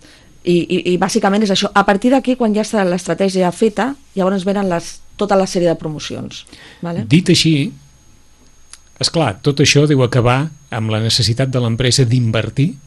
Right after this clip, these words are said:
Speaker 2: o no necessàriament és una qüestió de diners, sinó de resituar.
Speaker 1: Resituar moltes
Speaker 2: Resituar
Speaker 1: vegades, sí.
Speaker 2: els pressupostos per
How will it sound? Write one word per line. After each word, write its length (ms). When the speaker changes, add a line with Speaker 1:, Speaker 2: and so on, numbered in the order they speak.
Speaker 2:
o 160
no 100
necessàriament 640
és 80
una 160
qüestió 240
de 140
diners, 260
sinó 200
de 120
resituar. 600
Speaker 1:
Resituar 440
moltes 180
Speaker 2:
Resituar 360
Speaker 1:
vegades, 260
sí. 200
Speaker 2:
els 160
pressupostos 760
per 200